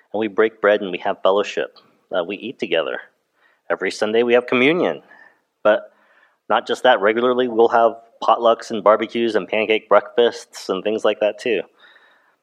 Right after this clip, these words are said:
You know, chili cook-offs, whatever. Um, because there's something special about actually eating together.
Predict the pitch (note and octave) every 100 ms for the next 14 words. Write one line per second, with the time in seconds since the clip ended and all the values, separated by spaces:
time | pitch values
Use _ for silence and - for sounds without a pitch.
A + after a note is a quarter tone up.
0 | _ _ - G#2 - C3+ - - C#2+ B1
1 | - - - F2+ A#2+ C3+ - - _ _
2 | _ _ _ _ G#2 G2+ - A#2+ A2+ A2+
3 | C3 A#2+ - - A#2+ - D#2 - - _
4 | _ _ _ _ _ G2 G#2 G#2 G#2 A2+
5 | F2 A2+ A2+ G#2 - D2 C2+